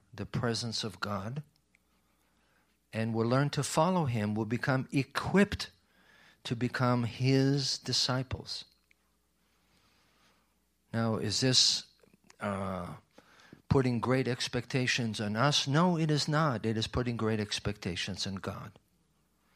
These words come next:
That's part of the process for us of waiting. And at least from, from my vantage point, we're beginning to see that happen visibly.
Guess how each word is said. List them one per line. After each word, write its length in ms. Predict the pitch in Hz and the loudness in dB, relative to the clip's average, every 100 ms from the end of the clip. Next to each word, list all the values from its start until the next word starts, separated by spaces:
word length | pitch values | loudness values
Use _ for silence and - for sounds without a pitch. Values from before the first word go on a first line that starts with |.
| _ _ _ - | _ _ _ -6
That's 200 | 120 - | -4 -2
part 240 | 131 117 | 0 2
of 80 | 107 | 0
the 100 | 110 | 0
process 520 | - 123 113 - 107 | 2 2 2 0 0
for 240 | - 110 113 | -2 -2 -2
us 260 | 107 - | 0 0
of 160 | 107 98 | -2 -2
waiting. 460 | 110 117 113 110 110 - - - | 2 2 2 0 -4 -14 -20 -4
And 600 | 127 131 139 139 143 131 - - - - - _ _ _ _ _ _ _ _ _ _ _ _ _ 113 | 4 6 6 6 4 0 -4 -12 -20 -20 -20 _ _ _ _ _ _ _ _ _ _ _ _ _ -4
at 160 | 113 | 2
least 220 | 135 139 | 4 4
from, 320 | - 127 117 110 | 2 2 2 0
from 220 | - 117 | 0 2
my 300 | 127 135 127 | 4 6 4
vantage 600 | 98 127 131 143 120 - | 2 2 2 2 0 0
point, 500 | - 127 147 - - - _ _ - - | 0 2 2 -2 -10 -16 _ _ -20 -6
we're 100 | 110 | -4
beginning 400 | 104 117 123 120 | -2 0 2 0
to 140 | 120 113 | 0 2
see 320 | - 127 120 | 4 2 2
that 300 | 107 107 110 | 2 0 0
happen 460 | - 123 - 117 101 | 0 2 2 0 -2
visibly. 840 | 98 127 127 147 104 98 95 85 | 2 4 6 4 2 -4 -6 -12